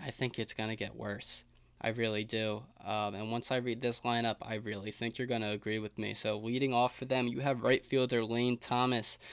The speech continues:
Sec-, in the two spot, sorry, shortstop C J Abrams. The third spot, D H Joey Meneses. Fourth spot, catcher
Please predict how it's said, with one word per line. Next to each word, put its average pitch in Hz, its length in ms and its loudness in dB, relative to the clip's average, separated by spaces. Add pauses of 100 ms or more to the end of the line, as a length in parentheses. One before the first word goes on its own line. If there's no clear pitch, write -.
(220)
Sec-, - 260 2 (520)
in 123 180 0 (140)
the 135 100 0
two 156 300 2
spot, 123 340 6
sorry, 120 320 6
shortstop 143 600 4
C 139 260 2
J 131 340 6
Abrams. 123 460 2 (280)
The - 100 -2
third 143 260 0
spot, 139 240 6
D 135 240 4
H 131 240 6
Joey 131 340 6
Meneses. 127 640 2 (220)
Fourth 139 260 0
spot, - 300 6
catcher 143 500 4